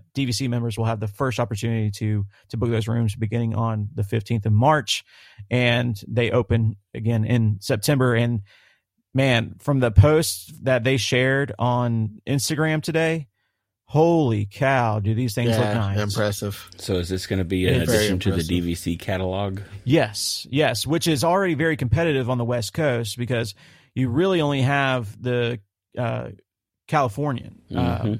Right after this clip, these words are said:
Speaker 1: so it's, it's always a, you know, it's always very competitive to get a room over there for D V C, um, rentals and things like that. Uh, so this will be a nice addition, but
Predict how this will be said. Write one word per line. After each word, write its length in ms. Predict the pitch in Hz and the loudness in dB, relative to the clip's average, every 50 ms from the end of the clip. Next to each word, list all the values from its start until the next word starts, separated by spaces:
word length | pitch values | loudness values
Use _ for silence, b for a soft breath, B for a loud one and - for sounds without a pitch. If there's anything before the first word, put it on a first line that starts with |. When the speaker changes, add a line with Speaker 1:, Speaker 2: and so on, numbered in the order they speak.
| - | -6
Speaker 1:
so 720 | - - - 151 135 131 127 123 123 123 120 117 - - _ _ _ _ _ _ _ - | -8 -4 -2 0 0 2 0 0 -2 -2 -4 -6 -8 -12 _ _ _ _ _ _ _ -6
it's, 420 | 135 135 113 - - - - - - _ _ _ _ _ _ _ _ _ _ _ _ _ _ _ _ - - _ _ _ _ _ _ - | -6 -4 -4 -4 -4 -4 -4 -6 -10 _ _ _ _ _ _ _ _ _ _ _ _ _ _ _ _ -20 -20 _ _ _ _ _ _ -4
it's 200 | 143 131 - 156 | -4 -2 0 2
always 400 | 151 156 156 156 147 143 113 139 | 2 4 4 4 2 2 2 2
a, 400 | 131 127 127 127 127 123 101 95 - _ - | 2 2 2 0 -2 -2 -4 -8 -14 _ -10
you 120 | 127 123 117 | -6 -4 -4
know, 220 | 117 117 110 - _ _ | -4 -6 -8 -12 _ _
it's 200 | - 117 101 113 123 110 - | -12 -12 -12 -12 -10 -4 -2
always 300 | 147 151 151 143 127 110 | 0 0 2 0 0 -2
very 360 | 101 131 135 135 135 131 127 | -2 -2 -2 -2 -2 -2 -4
competitive 480 | - 131 117 127 127 127 131 127 113 - | -4 -4 -2 -2 0 0 0 -2 -4 -6
to 100 | 127 113 | -8 -6
get 300 | 104 127 123 131 120 - | -4 -2 -2 -2 -2 -2
a 60 | 123 | -4
room 520 | 120 110 120 123 123 127 135 139 143 110 - | -4 -2 -2 -2 -2 -2 -2 -4 -6 -6 -6
over 200 | - 131 127 131 | -4 -4 -2 -2
there 320 | 139 139 143 143 135 120 110 101 - - - - | -2 0 0 0 -2 -2 -4 -6 -10 -16 -20 -12
for 140 | - 127 123 | -8 -8 -6
D 180 | 101 127 131 | -4 -4 -4
V 80 | 123 123 | -4 -4
C, 420 | 107 - 120 117 123 135 139 139 - _ _ _ _ _ - | -4 -4 -4 -4 -4 -6 -8 -10 -12 _ _ _ _ _ -8
um, 460 | 120 117 117 113 117 117 113 107 110 107 | -6 -4 -4 -4 -4 -4 -4 -4 -4 -4
rentals 460 | 117 123 123 127 - 147 135 127 120 | -4 -4 -4 -2 -2 -2 -2 -2 -4
and 80 | 123 113 | -4 -4
things 120 | 127 117 | -4 -2
like 120 | 127 110 | -2 0
that. 280 | 123 131 135 139 135 - b b b b b b b b b - | 0 0 0 0 -2 -4 b b b b b b b b b -16
Uh, 100 | - - - - | -16 -16 -14 -12
so 460 | 104 - 147 143 131 123 120 123 - - _ _ _ _ _ _ _ _ - | -4 0 2 4 4 4 2 0 -2 -8 _ _ _ _ _ _ _ _ -4
this 220 | 107 117 147 - 160 | -2 0 0 0 0
will 60 | 127 | 0
be 100 | 147 139 | 0 0
a 40 | 127 | 2
nice 220 | 135 135 120 104 | 2 0 0 0
addition, 440 | 123 120 131 127 - 143 135 127 113 | 0 0 0 0 0 0 0 0 0
but 220 | 107 123 120 110 | 0 0 -2 -2